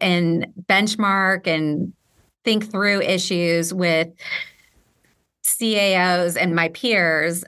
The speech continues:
at Fortune fifty and Fortune one hundred companies has been invaluable. And then also that connection with the regulators and, and speaking directly with the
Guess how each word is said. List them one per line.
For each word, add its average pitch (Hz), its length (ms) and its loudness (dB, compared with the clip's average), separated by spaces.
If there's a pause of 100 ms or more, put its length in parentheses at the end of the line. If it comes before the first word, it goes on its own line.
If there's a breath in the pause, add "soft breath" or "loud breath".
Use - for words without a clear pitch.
at 160 380 0 (520)
Fortune 208 360 0
fifty 190 460 0
and 165 140 -2
Fortune 196 280 -2
one 180 160 2
hundred 180 320 0
companies 175 720 0
has 185 300 0
been 175 580 0
invaluable. 175 920 0 (640 loud breath)
And 190 180 0
then 185 600 0
also 190 480 2
that 175 220 0
connection 175 420 0
with 165 140 0
the 156 80 -4
regulators 175 1040 0
and, 147 460 0
and 151 400 2 (320)
speaking 185 540 0
directly 165 460 0
with 165 240 -4
the 151 380 2